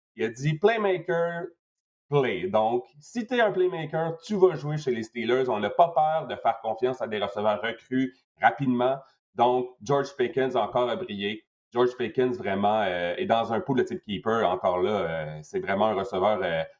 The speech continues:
à, à avoir à l'œil. Et comme je vous dis, en ce moment, c'est, il est, il est pratiquement gratuit dans la plupart des pools.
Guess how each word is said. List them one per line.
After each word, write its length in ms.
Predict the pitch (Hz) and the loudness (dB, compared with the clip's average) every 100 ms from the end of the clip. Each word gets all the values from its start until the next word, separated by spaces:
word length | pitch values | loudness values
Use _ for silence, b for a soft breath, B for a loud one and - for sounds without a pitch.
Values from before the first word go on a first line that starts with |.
| - | -2
à, 220 | 92 92 | 2 2
à 40 | |
avoir 240 | 107 120 123 | 2 2 2
à 100 | 104 | 2
l'œil. 520 | 101 120 110 90 90 | 0 0 -2 -4 -10
Et 40 | - | -2
comme 160 | 120 | -2
je 40 | 113 | 0
vous 100 | 101 | -2
dis, 180 | 107 117 | 2 2
en 80 | |
ce 60 | 101 | 0
moment, 320 | 107 110 135 | 0 2 2
c'est, 160 | 123 117 | 0 -10
il 300 | 101 101 104 | -14 -8 -2
est, 160 | 113 110 | -2 -2
il 120 | 107 | -2
est 60 | 113 | 0
pratiquement 460 | - 127 - 127 | 2 2 4 2
gratuit 340 | 120 110 - 131 | 4 2 0 -2
dans 80 | |
la 100 | 98 | -2
plupart 300 | 90 - 98 | -2 0 -2
des 140 | 95 85 | -2 -8
pools. 180 | - | -16